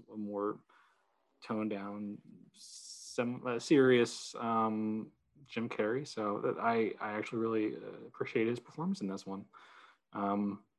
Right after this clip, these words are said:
and there's just, I don't know, for me, I like to plan out movies, and this is something I was, like, really excited for to, like, finally watch. And it's like, yeah, it's been on my list for a while. Um, so I was excited to finally watch it. And then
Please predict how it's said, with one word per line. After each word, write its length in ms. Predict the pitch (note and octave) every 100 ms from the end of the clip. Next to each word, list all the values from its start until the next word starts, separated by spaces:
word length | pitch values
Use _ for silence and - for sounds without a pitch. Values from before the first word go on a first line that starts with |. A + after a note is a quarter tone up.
| _ -
and 200 | C3 C3
there's 140 | A#2+
just, 300 | A#2 - - _ _ _ _ _ _ D3+
I 40 |
don't 120 | D#3+
know, 100 | C3+
for 120 | A2 C#3+
me, 160 | D#3+
I 60 | C#3
like 180 | B2 A#2+
to 60 | -
plan 300 | - A#2 A2+
out 320 | A#2 A#2+ - _ _ _ - -
movies, 380 | A#2 A#2+ D3+ C3+
and 60 |
this 60 | A2
is 60 | -
something 220 | A2+ A#2
I 40 |
was, 100 | G#2+
like, 100 | G#2 G#2
really 200 | G#2 F#2+
excited 400 | - F#2 F#2+ G2
for 180 | A#2+ A2+
to, 100 | F#2+
like, 180 | E2 -
finally 300 | F2+ F#2 F#2+
watch. 380 | F2+ E2+ F#2 - -
And 100 | G2+
it's 120 | G2+
like, 100 | - _ -
yeah, 80 | -
it's 100 | -
been 140 | G#2
on 60 | C2+
my 60 | A#1+
list 180 | -
for 100 | -
a 40 | G2+
while. 400 | F#2+ - - - - - - _ -
Um, 160 | F#2
so 100 | G2+
I 40 | G2+
was 240 | G2 - _
excited 340 | - - F2+ -
to 60 | -
finally 300 | G#3+ G3+ G#3
watch 240 | - - -
it. 100 | - _ _ _ _ _ _ _ _ _ _ _ _ _ _ _ _ _ -
And 80 | G#2+
then 280 | G#2 G2+